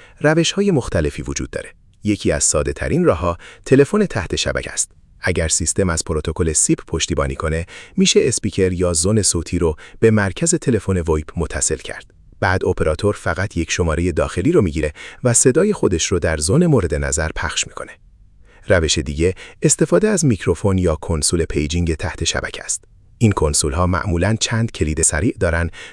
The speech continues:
تا اپراتور بتونه خیلی راحت بخش مورد نظر رو انتخاب و پیج کنه. در پروژه‌های صنعتی یا امنیتی هم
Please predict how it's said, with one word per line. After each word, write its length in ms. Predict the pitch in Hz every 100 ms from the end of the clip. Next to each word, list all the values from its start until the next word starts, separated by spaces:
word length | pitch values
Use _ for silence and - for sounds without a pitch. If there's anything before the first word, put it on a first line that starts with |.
| -
تا 100 | 120
اپراتور 500 | 139 143 143 139 202
بتونه 300 | 170 143 120
خیلی 300 | - 113 95
راحت 420 | 80 71 135 160 -
بخش 260 | 165 -
مورد 280 | 165 131 -
نظر 320 | 85 73 80
رو 120 | 80 76
انتخاب 480 | 71 76 - 92 110 87
و 140 | 71
پیج 280 | - 69 -
کنه. 180 | - - - - - - - - - -
در 140 | 82
پروژه‌های 600 | - 82 76 73 87 92
صنعتی 480 | - 87 64 73 98
یا 160 | 95
امنیتی 540 | 78 69 65 67 - 151
هم 200 | 135